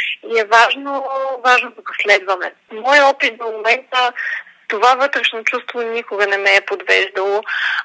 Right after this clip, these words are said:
и, и според мен е много важно да, да си го следваме. Другото, което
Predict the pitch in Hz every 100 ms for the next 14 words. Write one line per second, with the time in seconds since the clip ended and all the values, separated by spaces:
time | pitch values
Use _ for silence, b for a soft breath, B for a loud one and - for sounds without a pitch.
0 | - 226 214 214 214 - 214 208 - 226
1 | 226 226 240 233 220 220 226 220 226 226
2 | 233 220 214 214 - _ _ _ _ -
3 | 202 214 208 - 247 233 220 190 - 196
4 | 190 170 170 - - B B B B B
5 | - 196 247 294 302 - 269 269 -